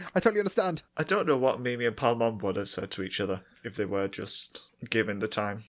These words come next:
Speaker 1: They would have cried and then had a little sentimental moment, but I, I like the way they ended it, though, just being like,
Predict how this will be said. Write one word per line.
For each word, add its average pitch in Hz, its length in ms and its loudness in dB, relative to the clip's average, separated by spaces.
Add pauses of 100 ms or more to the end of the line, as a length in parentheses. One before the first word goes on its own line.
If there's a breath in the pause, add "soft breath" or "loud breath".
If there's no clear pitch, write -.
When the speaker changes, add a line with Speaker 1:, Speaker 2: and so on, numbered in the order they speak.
(160)
Speaker 1:
They 143 80 0
would 139 160 2
have 135 160 -2
cried 120 400 0
and 120 180 -8
then 117 300 -4 (320)
had 135 180 -6
a - 20 -6
little 123 140 -6
sentimental 120 600 -4
moment, 113 400 -6 (100)
but - 120 0
I, 131 40 0
I 127 120 0
like 123 340 -4
the 135 80 -4
way 117 160 -4
they 110 180 -4
ended 104 220 -10
it, 110 120 -8
though, 101 240 -6
just 104 200 -14
being 104 220 -8
like, 98 160 -14